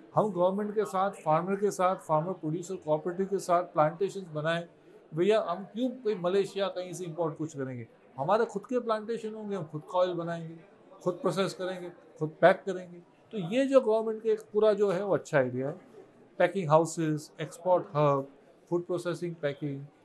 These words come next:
ये सब बड़े positive announcement है, जिसके कारण मेरे हिसाब से ये रूरल में job create होंगे।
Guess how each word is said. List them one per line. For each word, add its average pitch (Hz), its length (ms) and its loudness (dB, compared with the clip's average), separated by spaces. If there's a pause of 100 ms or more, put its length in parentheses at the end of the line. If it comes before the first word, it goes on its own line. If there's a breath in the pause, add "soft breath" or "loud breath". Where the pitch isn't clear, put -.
(100)
ये 240 80 -6
सब 240 280 0
बड़े 247 180 4
positive 196 540 2
announcement 151 540 -4
है, 127 220 -10 (300)
जिसके 226 260 -2
कारण 214 320 0
मेरे 185 260 -2
हिसाब 175 300 -4
से 208 200 -8 (200)
ये 202 80 0
रूरल 175 420 0
में 196 220 -6
job 151 240 -4
create 139 380 -8 (100)
होंगे। 113 480 -16